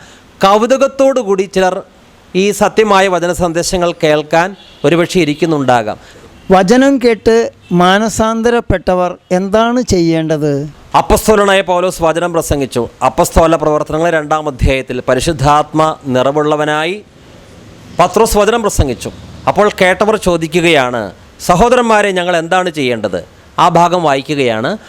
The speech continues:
Speaker 1: അപ്പസ്തോല പ്രവർത്തനങ്ങളെ രണ്ടാം അധ്യായം മുപ്പത്തിയേഴ് മുതൽ. "ഇത് കേട്ടപ്പോൾ അവർ ഹൃദയം നുറുങ്ങി പത്രോസിനോടും മറ്റ് അപ്പസ്തോലന്മാരോടും ചോദിച്ചു, 'സഹോദരന്മാരെ, ഞങ്ങൾ എന്താണ് ചെയ്യേണ്ടത്?' പത്രോസ് പറഞ്ഞു, 'നിങ്ങൾ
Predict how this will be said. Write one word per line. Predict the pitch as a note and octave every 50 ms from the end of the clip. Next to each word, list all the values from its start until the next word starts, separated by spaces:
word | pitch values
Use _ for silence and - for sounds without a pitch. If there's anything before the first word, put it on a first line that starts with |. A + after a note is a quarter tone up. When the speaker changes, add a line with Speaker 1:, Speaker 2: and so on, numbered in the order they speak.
| - - - - D3 D#3
Speaker 1:
അപ്പസ്തോല | - G3+ G3 - - G3+ F#3 F3 F3 -
പ്രവർത്തനങ്ങളെ | D#3+ C#3+ C3 C#3 - - C#3 C#3 C#3 C3+ C3+ C3+
രണ്ടാം | C3+ C3 C3 D3 D3 C#3 B2+
അധ്യായം | A2 - - B2 A2 G#2 G2 F#2 E2 - _ - - - _ - - - - _ _ - C#3
മുപ്പത്തിയേഴ് | D3 D#3+ F3+ F3+ F3 E3+ D#3 C#3+ C3+ C3
മുതൽ. | A2 A2 G#2 F#2 E2+ - - - - - - - - - F#3+ A3
"ഇത് | A3 C4+ - G#3
കേട്ടപ്പോൾ | G3 F3+ F3 G3 F#3 E3+ F3+ G3 F#3+ F3
അവർ | F3 F#3+ F#3 D3+
ഹൃദയം | E3 E3 E3 F#3 G3 G#3+ G#3+ G#3 F3
നുറുങ്ങി | C#3+ C#3 C3+ C#3+ C#3+ C#3+ D3 D3+ - - - - - -
പത്രോസിനോടും | D#3 D#3+ - G3 G#3+ A3 G3+ - G3 F#3 F3+ F3 E3+ E3+ F3 E3 D#3+
മറ്റ് | D#3+ D#3 - F#3+ F3 E3
അപ്പസ്തോലന്മാരോടും | - F#3 F#3 F#3 - - F#3 F3 E3+ E3+ E3+ E3 D3+ C#3+ C#3 C#3 C#3 C#3 D3 D3 C#3+
ചോദിച്ചു, | C#3+ B2+ A#2+ A#2+ - - B2 G#2 F2+ - - - - - - -
'സഹോദരന്മാരെ, | - G3 F#3 F3+ A#3 A#3+ A#3 A#3 A3+ G3+ F3+ E3+ D#3+ D#3+ E3+ F#3+ F#3 _ _ _ - D#3+
ഞങ്ങൾ | F3 F#3+ G#3+ G3 F#3
എന്താണ് | F#3 F#3 A3+ A3 A3 A3 G#3+ F3
ചെയ്യേണ്ടത്?' | F#3 D#3+ D3+ C#3+ C3+ C3+ A#2+ A2+ G#2+ G2 - - - - - - _ - - - - - - - _ _ _ F#3
പത്രോസ് | F#3 G3 - A#3+ B3 C4 C4+ - - - F#3+
പറഞ്ഞു, | E3 D#3 D#3 D#3 D#3+ C#3 B2 - - D3+ D#3+
'നിങ്ങൾ | E3+ F#3+ G#3 A#3 B3+